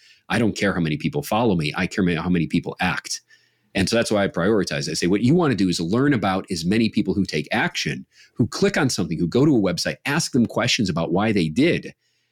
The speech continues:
and then figure out what content relates to them.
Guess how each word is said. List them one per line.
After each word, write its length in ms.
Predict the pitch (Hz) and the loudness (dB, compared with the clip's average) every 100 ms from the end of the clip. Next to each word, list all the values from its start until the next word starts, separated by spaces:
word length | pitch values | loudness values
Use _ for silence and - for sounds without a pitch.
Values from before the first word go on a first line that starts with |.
| _ _ _ _ _ - | _ _ _ _ _ -4
and 100 | 98 | 0
then 140 | 120 139 | 2 2
figure 380 | - 120 110 101 | 2 2 2 2
out 140 | 95 | 2
what 180 | 98 - | -2 -2
content 400 | - 98 95 90 | -2 0 0 -2
relates 380 | 82 80 73 - | 0 0 -2 -6
to 80 | - | -10
them. 260 | - 53 | -14 -18